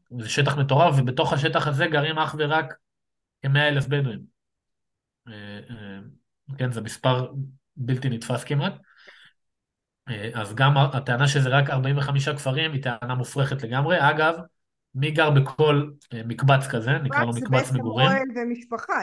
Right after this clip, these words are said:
Speaker 2: יכול להיות.
Speaker 1: אז היום זה כבר לא אוהל, זה, אה, כמה, אה, מבני מגורים. יש
Speaker 2: אוקיי.
Speaker 1: כאלה קטנטנים שמסתכם בשתיים, שלוש מבנים, ויש כאלה שיש שם כמה מאות.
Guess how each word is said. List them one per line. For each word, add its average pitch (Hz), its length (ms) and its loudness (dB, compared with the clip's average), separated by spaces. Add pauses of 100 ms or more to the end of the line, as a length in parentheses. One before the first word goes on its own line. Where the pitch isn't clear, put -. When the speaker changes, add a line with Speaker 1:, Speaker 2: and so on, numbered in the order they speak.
Speaker 2:
יכול 165 260 -14
להיות. 156 520 -14 (800)
Speaker 1:
אז 123 120 -2
היום 165 140 4
זה 165 80 2
כבר 143 180 4
לא 147 120 4
אוהל, 151 340 6
זה, 123 480 0
אה, 113 180 -6 (340)
כמה, 131 460 4 (100)
אה, 113 220 -6 (140)
מבני 123 380 2
מגורים. 139 360 4 (140)
יש 127 280 -4
Speaker 2:
אוקיי. - 20 -8
Speaker 1:
כאלה 123 460 -2 (400)
קטנטנים 123 540 2
שמסתכם 123 640 -2
בשתיים, 127 280 0
שלוש 127 200 0
מבנים, 147 320 0
ויש 143 160 2
כאלה 147 240 2
שיש 143 180 0
שם 143 140 -2
כמה 143 220 2
מאות. 139 360 2